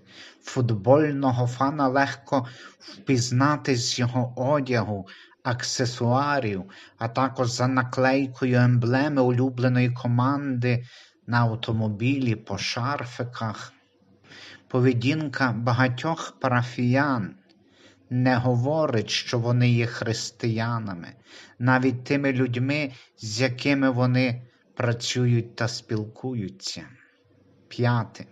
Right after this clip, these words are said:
Футбольні фани витрачають великі гроші на квитки, подорожі,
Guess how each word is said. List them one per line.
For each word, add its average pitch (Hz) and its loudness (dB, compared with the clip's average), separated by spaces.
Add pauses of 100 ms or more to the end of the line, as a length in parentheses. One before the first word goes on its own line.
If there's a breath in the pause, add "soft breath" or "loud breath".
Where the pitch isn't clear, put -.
(500 loud breath)
Футбольні 127 4
фани 131 2
витрачають 123 2 (280 loud breath)
великі 120 4
гроші 127 0
на 120 2
квитки, 123 -6 (400 loud breath)
подорожі, 123 2